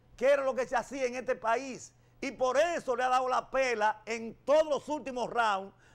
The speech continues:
a Leonel Fernández, pues yo no puse otra cosa. En todo ha perdido Leonel. Ahora, yo no estoy diciendo, por favor, no estoy diciendo que Leonel no pueda ser el candidato en el veinte, porque hay un impedimento que tiene Danilo.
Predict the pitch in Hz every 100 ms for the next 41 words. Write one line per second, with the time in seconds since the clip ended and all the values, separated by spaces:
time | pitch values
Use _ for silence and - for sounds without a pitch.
0 | - 220 233 233 254 208 247 262 277 190
1 | 214 220 247 208 220 190 151 208 240 254
2 | 254 - _ _ _ _ - - 285 294
3 | 254 359 359 294 285 - 240 208 254 233
4 | 208 180 175 147 120 _ - 208 254 214
5 | 123 - 131 190 226 220 220 180 214 190
6 | 151 139 - _ _ _ _ - - -
7 | 170 156 190 160 147 120 143 185 202 214
8 | 208 139 156 127 117 - - - 202 226
9 | 214 208 240 240 190 226 214 220 208 196
10 | 202 185 175 214 208 226 220 220 247 247
11 | 254 - _ _ _ _ - - 220 220
12 | 240 233 226 233 208 202 190 226 240 226
13 | 226 226 226 220 220 240 262 262